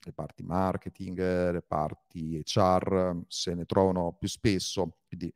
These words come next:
invece, se pensiamo al C T O, è la figura manageriale, anche questo qui a livello statistico, dove ci sono meno donne. Quindi qui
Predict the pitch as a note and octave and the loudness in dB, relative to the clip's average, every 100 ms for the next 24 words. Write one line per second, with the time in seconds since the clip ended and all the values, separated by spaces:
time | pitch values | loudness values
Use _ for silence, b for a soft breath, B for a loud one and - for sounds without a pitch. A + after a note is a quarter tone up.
0 | B B B B B - A#2+ A2+ G#2 G2 | B B B B B 4 6 6 4 4
1 | - F#2 F#2 - G#2+ F#2+ G#2+ G#2+ B2 A2 | 0 -2 0 4 4 2 -2 2 4 6
2 | A2 - _ _ _ _ _ - F2+ F2 | 4 0 _ _ _ _ _ -4 -2 -4
3 | G#2+ A2 F#2+ G#2 A2 A#2 G#2 G2+ G2+ G2+ | 4 6 6 4 6 6 6 6 4 4
4 | G#2+ - _ _ _ - E2+ F2 - F2 | 2 -2 _ _ _ -10 -6 -4 -4 -4
5 | E2 F2 A2+ - G2 - G#2 G#2 - - | -2 -2 -2 -4 -6 -2 0 0 2 2
6 | B2 G#2 G#2 G2 F2+ F2 D#2 D#2+ D#2+ D#2+ | 2 2 0 -2 0 0 0 -2 -6 -8
7 | _ B B B B - F3 A#2 G2+ - | _ B B B B -2 2 2 0 -2
8 | D3+ C#3+ | 2 2